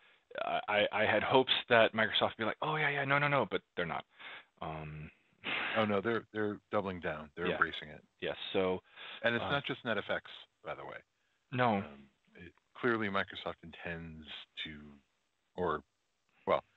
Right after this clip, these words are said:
Speaker 2: they really want to be able to update redistributables, and they fully intend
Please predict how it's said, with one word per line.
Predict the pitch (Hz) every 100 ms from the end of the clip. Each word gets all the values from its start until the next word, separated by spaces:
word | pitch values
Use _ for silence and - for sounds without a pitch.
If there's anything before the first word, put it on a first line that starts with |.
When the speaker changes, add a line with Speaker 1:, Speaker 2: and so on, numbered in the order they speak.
| _
Speaker 2:
they | - 120
really | 143 160
want | 110 113
to | -
be | 98
able | 95 -
to | -
update | - 92 76 - _ _ -
redistributables, | 95 - 90 82 71 73 - - -
and | 78 78
they | 76 76 71
fully | 78 73
intend | 73 - 71